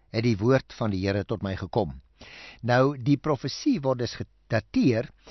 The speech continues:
in die periode nadat Jerusalem reeds voor Nebukadneser geval het, in die jaar vyf agt ses. En hierdie keer moet jy nou oplet, ek gaan dit nou, nou behandel, moet die profeet 'n begrafnislied sing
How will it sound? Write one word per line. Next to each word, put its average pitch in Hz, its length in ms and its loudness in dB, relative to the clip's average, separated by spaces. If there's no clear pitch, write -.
in 156 80 6
die 151 100 8
periode 127 640 2
nadat 131 600 2
Jerusalem 113 680 0
reeds 117 520 2
voor 151 220 6
Nebukadneser 113 760 0
geval - 400 0
het, - 220 -6
in 135 80 0
die 131 80 4
jaar 101 220 2
vyf 104 260 0
agt 110 220 -4
ses. - 380 -4
En 147 140 6
hierdie 233 280 4
keer 165 260 6
moet 135 100 4
jy 117 60 2
nou 113 180 0
oplet, 104 460 -2
ek 113 100 -4
gaan 131 120 0
dit 113 80 2
nou, 127 120 2
nou 139 100 4
behandel, 110 520 0
moet 147 160 8
die 175 80 6
profeet 254 600 2
'n 180 120 10
begrafnislied 185 920 2
sing - 360 -2